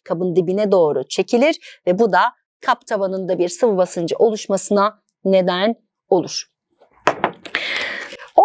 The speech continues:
halde toparlayalım. Derinlik arttıkça sıvı basıncı artar, yoğunluk arttıkça sıvı basıncı artar diyorum. Bir hatırlatma yapmak istiyorum. Biz derinlik kavramını kısaca H ile,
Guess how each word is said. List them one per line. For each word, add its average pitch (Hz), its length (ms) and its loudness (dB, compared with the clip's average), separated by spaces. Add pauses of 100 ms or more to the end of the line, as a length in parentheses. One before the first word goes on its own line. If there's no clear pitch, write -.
(100)
halde 254 260 0
toparlayalım. 240 800 -2
Derinlik 311 580 0
arttıkça 262 440 -2
sıvı 226 240 -4
basıncı 302 440 0
artar, 294 440 -2 (120)
yoğunluk 226 560 0
arttıkça 208 760 0
sıvı 196 360 -6
basıncı 202 680 0 (280)
artar 220 580 2 (240)
diyorum. 196 380 0 (440)
Bir 427 160 6
hatırlatma 330 560 2
yapmak 226 360 -2
istiyorum. 226 720 2 (180)
Biz 294 640 0
derinlik 302 880 2 (340)
kavramını 190 640 2
kısaca 196 500 2 (420)
H 190 380 2
ile, 285 420 2